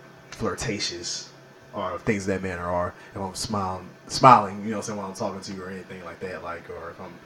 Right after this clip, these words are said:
having a conversation with you, it kinda suck. Um, yeah, um, I think it's good, though, that dudes are intentional about it, though. I mean, it's, it's good that we are aware of it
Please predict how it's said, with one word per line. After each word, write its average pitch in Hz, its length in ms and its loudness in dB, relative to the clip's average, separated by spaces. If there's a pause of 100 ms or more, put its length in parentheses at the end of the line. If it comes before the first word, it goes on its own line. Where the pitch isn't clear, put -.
(240)
having 117 220 -4
a - 20 -16
conversation 101 460 -6
with 95 100 -8
you, 92 140 -6
it 90 60 -12
kinda 101 200 -6
suck. 92 240 -10 (160)
Um, 95 380 -10 (1000)
yeah, 160 380 4 (340)
um, 110 520 4 (840)
I 151 60 6
think 151 160 6
it's 117 80 6
good, 131 200 6
though, 113 140 8
that 95 240 2 (300)
dudes 107 200 4
are 87 120 0
intentional 113 420 -4
about - 220 -8
it, - 80 -12
though. - 80 -8
I 151 80 8
mean, 165 180 8
it's, 165 180 6
it's 151 140 6
good 151 180 10
that 113 280 8
we 117 120 6
are 90 160 0
aware 87 280 -4
of 69 120 -8
it 65 100 -14